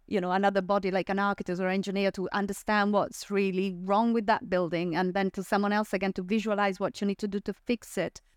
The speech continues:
and then to another one again to know how much you need to spend to fix it,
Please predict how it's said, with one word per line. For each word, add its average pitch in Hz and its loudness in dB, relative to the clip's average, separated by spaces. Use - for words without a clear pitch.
and 208 2
then 214 4
to 220 -2
another 226 2
one 208 2
again 196 0
to 202 -4
know 202 0
how 202 0
much 208 -2
you 208 0
need 208 0
to 214 -6
spend 254 2
to 196 -8
fix - -10
it, 180 -2